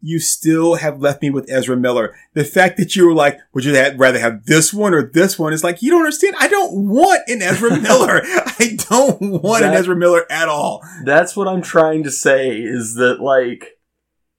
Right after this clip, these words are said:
Speaker 2: don't be tricked. Those of you <laughs> who, who are,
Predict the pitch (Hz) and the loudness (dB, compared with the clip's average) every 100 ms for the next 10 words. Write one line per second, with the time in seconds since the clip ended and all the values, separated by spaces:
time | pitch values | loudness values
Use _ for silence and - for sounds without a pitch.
0 | _ 131 120 151 175 175 156 - 147 120 | _ -10 0 2 2 -4 -6 -4 0 0
1 | - - - - 156 156 147 147 156 - | 0 -12 -14 -2 2 2 2 -2 -4 -2
2 | 196 190 - 196 180 - _ _ _ _ | 2 2 4 4 4 2 _ _ _ _
3 | - - - 160 170 165 143 | -20 -20 -18 -4 2 4 4